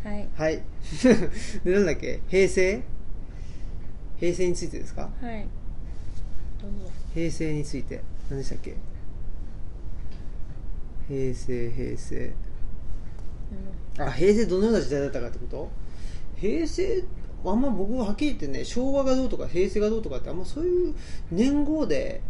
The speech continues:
Speaker 2: 年号、元号で考えたことないんですよね、あんまね。で、平成、平成最後のとかね、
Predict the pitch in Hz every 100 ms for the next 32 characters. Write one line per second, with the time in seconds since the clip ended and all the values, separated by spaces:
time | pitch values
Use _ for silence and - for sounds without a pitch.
0 | - - - 135 139 147 127 135 175 226
1 | 269 233 135 - - 208 269 269 151 -
2 | 135 220 262 147 120 - 113 123 127 127
3 | - 131 127 127 131 143 143 - - -
4 | - - - - 175 175 247 220 247 240
5 | 226 - 98 - - - - - - -
6 | - - 180 220 220 208 220 226 185 147
7 | - - - - -